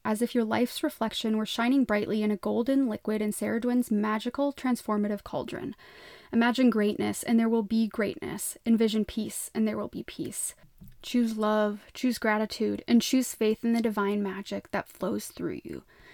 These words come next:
These are the only ingredients needed for the goddess Ceridwen to work her transformation magic on your behalf. Regardless of the limitations imposed on your world by fate, culture, and conditioning, your true destiny is coalescing on your behalf.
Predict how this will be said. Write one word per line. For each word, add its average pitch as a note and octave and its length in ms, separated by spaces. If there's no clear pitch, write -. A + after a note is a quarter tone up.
These B3 200
are C4 120
the A#3 260
only A#3 380
ingredients G#3 640
needed A3 420
for A3 120
the G#3 100
goddess G#3+ 380
Ceridwen G#3+ 680
to A#3 120
work A#3 300
her C4+ 100
transformation A3 800
magic G#3 380
on G#3+ 140
your G#3 120
behalf. G3+ 560
Regardless A#3+ 540
of B3 120
the B3 80
limitations G#3+ 880
imposed A3+ 520
on A#3+ 120
your B3 140
world G3+ 340
by - 100
fate, - 420
culture, A3 460
and A3+ 140
conditioning, - 640
your A#3+ 120
true B3+ 300
destiny G#3 580
is - 140
coalescing G#3+ 720
on G#3 140
your F3 120
behalf. - 540